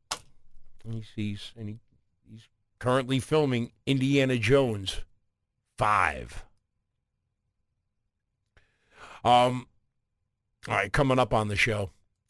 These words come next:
like I mentioned, it was, it was a really cool Saturday night here in,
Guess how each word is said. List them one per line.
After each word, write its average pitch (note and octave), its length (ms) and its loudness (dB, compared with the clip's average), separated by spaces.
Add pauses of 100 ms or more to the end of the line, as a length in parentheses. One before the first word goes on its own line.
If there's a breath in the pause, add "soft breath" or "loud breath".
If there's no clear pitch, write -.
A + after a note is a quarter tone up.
(160)
like A#2+ 160 0
I A#2 100 4
mentioned, A2+ 460 0
it C3+ 100 2
was, B2 220 0
it B2 260 -2
was A#2+ 160 2
a A2+ 80 4
really A#2+ 540 4
cool C3 300 2
Saturday A2+ 560 2
night A2 340 0
here A2+ 580 0
in, A2 240 -6